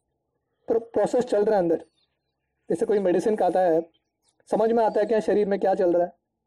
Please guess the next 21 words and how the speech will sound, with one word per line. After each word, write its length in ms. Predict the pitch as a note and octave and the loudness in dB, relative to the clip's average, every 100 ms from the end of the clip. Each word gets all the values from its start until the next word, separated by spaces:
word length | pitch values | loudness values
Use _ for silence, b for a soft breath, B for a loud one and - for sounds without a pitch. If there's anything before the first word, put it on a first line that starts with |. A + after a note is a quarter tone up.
| _ _ - | _ _ -6
कुछ 140 | A#3+ | -2
समझ 200 | A3+ A3+ | 0 0
में 120 | B3+ | 0
नहीं 100 | B3 | 0
आता, 180 | G3+ F3 F3+ _ _ _ _ _ | 0 -2 -10 _ _ _ _ _
पर 160 | B3+ F4+ - _ _ - | -2 -2 -4 _ _ -2
काम 180 | A#3 | 0
करता 260 | A#3+ G3+ A3 | 0 0 0
है 60 | F3+ | -2
वो। 160 | D#3+ - _ _ _ _ - | -2 -12 _ _ _ _ -4
वैसे 340 | F#3 F#3 B3+ | -2 0 0
ही 60 | C#4 | 2
जब 180 | C4 B3+ | 2 2
हम 100 | C4 | 0
कथा 300 | A3 A#3 A#3+ | 0 0 0
सुनते 320 | A#3+ G#3+ A3 | 0 -2 0
हैं 100 | G#3+ | 0
कानों 300 | G3+ F#3 G3 | 0 -2 -2
के 80 | G#3 | -2
माध्यम 380 | F#3 E3 F#3+ G3 | -2 -2 -4 -2
से, 440 | F3 E3 E3 B3 | 0 2 2 -2